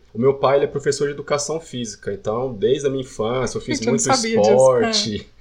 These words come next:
Speaker 1: Fiz, te-, sempre fui muito envolvido com atividade física, sempre acompanhando meu pai,
Speaker 2: Aham.
Speaker 1: em quadras, piscinas, clubes, né? Então eu tenho isso muito, isso do esporte na minha veia.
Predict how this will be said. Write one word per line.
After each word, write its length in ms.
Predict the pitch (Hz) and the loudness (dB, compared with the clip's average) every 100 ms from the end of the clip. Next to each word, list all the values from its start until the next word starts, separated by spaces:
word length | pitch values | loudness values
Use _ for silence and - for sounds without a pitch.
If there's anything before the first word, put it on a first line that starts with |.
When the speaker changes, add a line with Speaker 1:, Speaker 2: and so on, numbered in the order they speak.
| - | -12
Speaker 1:
Fiz, 260 | 127 127 - | -10 -10 -8
te-, 180 | 135 | -8
sempre 240 | - 151 - | -4 -6 -4
fui 100 | 147 | -6
muito 180 | 147 147 | -4 -4
envolvido 400 | 156 170 143 139 | -4 -4 -6 -6
com 80 | 127 | -6
atividade 420 | 120 117 110 110 | -6 -4 -4 -4
física, 220 | 120 127 | -4 -6
sempre 80 | 120 | -6
acompanhando 420 | - - 110 107 | -6 -4 -2 -2
meu 140 | 101 87 | -4 -4
pai, 680 | 95 95 117 120 98 92 | -2 0 2 0 0 -2
Speaker 2:
Aham. 520 | 214 - 247 254 320 539 | 0 -2 0 -2 -2 -6
Speaker 1:
em 40 | |
quadras, 580 | - 120 120 123 107 95 | -4 2 4 4 0 -4
piscinas, 800 | - 110 - 113 127 117 95 85 | -4 -6 -4 -4 -2 -2 -4 -8
clubes, 580 | - 120 139 127 104 98 | -10 -4 -2 -2 -6 -8
né? 200 | 107 120 | -8 -8
Então 180 | 120 117 | -6 -6
eu 60 | |
tenho 260 | 117 120 123 | -4 -6 -6
isso 180 | 123 120 | -8 -8
muito, 840 | 117 127 - 135 131 120 101 - - - - | -8 -8 -8 -6 -6 -6 -8 -10 -16 -18 -12
isso 160 | - 107 | -12 -8
do 80 | |
esporte 520 | 117 - 95 107 107 117 | -8 -4 0 0 -2 -6
na 60 | |
minha 200 | 117 123 | -6 -8
veia. 380 | 120 101 101 | -4 -2 -2